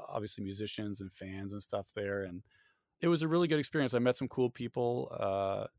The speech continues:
and got some good opportunities out of it. And, uh, yeah, I would, I would definitely recommend it to anybody that's,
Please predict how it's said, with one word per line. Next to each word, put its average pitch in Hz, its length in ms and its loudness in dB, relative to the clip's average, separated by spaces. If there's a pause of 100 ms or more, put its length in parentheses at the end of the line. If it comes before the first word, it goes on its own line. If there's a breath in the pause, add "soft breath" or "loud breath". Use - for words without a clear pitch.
(120)
and 120 100 -2
got 117 160 4
some 110 120 -4
good 107 120 2
opportunities 104 560 -2
out 101 120 2
of 107 100 2
it. 107 180 2
And, 95 220 -4
uh, 95 360 -6 (400)
yeah, 120 180 2
I 104 100 4
would, 120 160 -2
I 117 80 2
would 120 120 2
definitely 151 260 4
recommend 120 400 4
it 104 100 -8
to - 200 -4
anybody 110 360 0
that's, - 300 -10